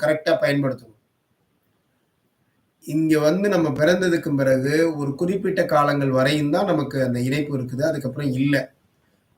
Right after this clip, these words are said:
ஆனா அந்த தேர்ந்தெடுக்கும் சுதந்திரம் இப்பவும் இருக்குது. அப்ப அந்த தேர்ந்தெடுக்கும் சுதந்திரம் வச்சு தான் நீங்க என்ன பண்ணணும்? தேர்ந்தெடுக்கும் சுதந்திரம்னா இதுதான். இப்ப இதை வச்சு தான் நீங்க உங்களுடைய வாழ்க்கைய கொண்டுட்டு போக போறீங்க.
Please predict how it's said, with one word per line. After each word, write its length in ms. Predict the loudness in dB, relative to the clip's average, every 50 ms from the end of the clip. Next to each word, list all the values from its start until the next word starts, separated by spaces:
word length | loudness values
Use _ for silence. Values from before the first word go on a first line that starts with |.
| _ _ -8
ஆனா 240 | -4 -2 0 2 2
அந்த 180 | 0 0 -2
தேர்ந்தெடுக்கும் 720 | -4 0 2 2 4 4 4 2 2 0 0 0 -2 -2 -2
சுதந்திரம் 480 | -2 -2 0 0 0 0 0 0 0
இப்பவும் 420 | -2 -2 0 0 2 2 2 2 2
இருக்குது. 380 | 0 0 -2 -4 -8 -8 -10 -16 _ _ _ _ _ _ _ _ _ _ _ _ _ _ _ _ _ _ _ _
அப்ப 180 | -10 -4 -2 0
அந்த 140 | 0 0
தேர்ந்தெடுக்கும் 680 | 0 0 0 2 2 2 0 0 -2 -2 -2 -4 -4 -4
சுதந்திரம் 520 | -4 -4 -4 -4 -4 -2 -2 0 0 0
வச்சு 320 | 0 0 -2 -4 -6 -4 0
தான் 260 | 0 2 2 4 2
நீங்க 180 | 2 2 0 0
என்ன 160 | 0 0 -2
பண்ணணும்? 460 | -2 -2 -2 -4 -4 -6 -10 -16 _ _ _ _ _ _ _ _ _ _ _ _ _ -6
தேர்ந்தெடுக்கும் 540 | -4 -2 0 0 0 0 0 0 -2 -2 -2
சுதந்திரம்னா 520 | -2 0 0 0 2 2 2 2 2 2
இதுதான். 400 | 2 0 0 0 0 -2 -2 -4
இப்ப 260 | -6 -10 -8 -4 -2 0
இதை 180 | 2 2 2
வச்சு 220 | 2 0 -2 -2 0
தான் 120 | 0 2
நீங்க 400 | 2 2 2 2 2 2 0 0
உங்களுடைய 340 | 0 0 0 2 0 0 2
வாழ்க்கைய 720 | 4 4 4 4 2 0 -2 -2 0 0 -2 -4 -6 -6 -4
கொண்டுட்டு 260 | -2 0 0 -2 -2
போக 240 | -2 -2 -4 -4 -6
போறீங்க. 240 | -10 -14 -18 -18 -20